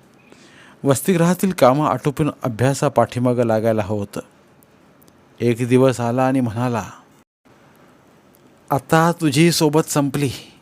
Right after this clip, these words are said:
माझं अभ्यासाचं कसं व्हायचं?" "का? तू होतास तेव्हा पहाटे उठवायचास.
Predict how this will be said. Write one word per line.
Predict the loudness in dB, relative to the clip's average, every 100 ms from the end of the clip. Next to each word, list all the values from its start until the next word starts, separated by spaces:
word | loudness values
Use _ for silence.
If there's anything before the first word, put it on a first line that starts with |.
| _ _ _ _ _ _ _ _ -2
माझं | 2 4 4
अभ्यासाचं | 2 2 0 0 -2
कसं | -2 0 2
व्हायचं?" | 2 0 -2 -6 -8 -20 _ _ _ _ _ _ _ _ _ _ _ _ _ _ _ 2
"का? | 4 2 -6 -18 _ _ _ _ _ _ _ _ _ _ _ _ _ _ -20 0
तू | 4 4
होतास | 4 4 4 4
तेव्हा | 0 0
पहाटे | 2 2 4
उठवायचास. | 2 2 2 0 2 -2 -2 -10